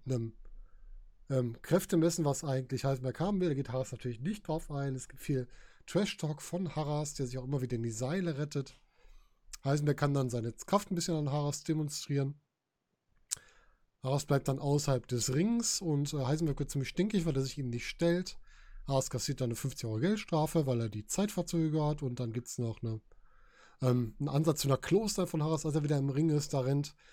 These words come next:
Heisenberg einfach durch und verpasst dann nochmal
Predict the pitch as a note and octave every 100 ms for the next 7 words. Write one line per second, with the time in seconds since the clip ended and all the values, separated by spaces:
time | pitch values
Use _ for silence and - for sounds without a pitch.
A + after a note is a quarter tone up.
0 | - - C3+ C#3 C3 C3 E3+ F#3+ F3 D3+
1 | C3+ C3+ C#3 - _ _ _ _ _ -
2 | C3+ C3 C#3+ B2+ C3+ - - C#3 B2+ B2
3 | - B2 A#2+